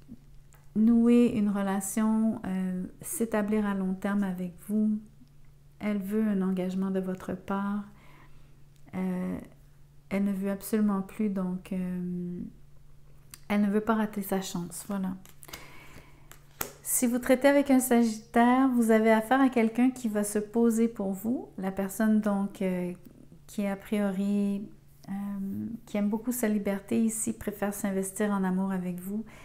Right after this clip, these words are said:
Elle vous donne, euh, elle vous parle de ses intentions de s'établir avec vous.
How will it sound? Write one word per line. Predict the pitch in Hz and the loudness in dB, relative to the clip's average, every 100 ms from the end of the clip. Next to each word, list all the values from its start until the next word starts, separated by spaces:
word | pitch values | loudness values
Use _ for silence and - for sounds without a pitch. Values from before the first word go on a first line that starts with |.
| - - | -20 -6
Elle | 190 190 | -2 -2
vous | 185 196 | -2 -4
donne, | 185 202 202 202 190 190 | -2 0 2 0 0 -4
euh, | 185 180 175 175 175 | -4 -4 -4 -4 -6
elle | - 190 | -6 -6
vous | 196 196 | -4 -8
parle | - 214 214 190 | -2 0 0 -2
de | 185 | -6
ses | 185 180 | -6 -4
intentions | 180 185 180 185 196 214 240 - - - - - - - - - - - | -4 -4 -6 -4 -4 -4 -8 -16 -14 -14 -14 -20 -20 -20 -20 -20 -20 -10
de | 190 | -8
s'établir | 190 196 196 190 202 196 | -6 -4 -4 -2 -2 -2
avec | 185 180 | -2 -4
vous. | 185 196 277 | -6 -6 -6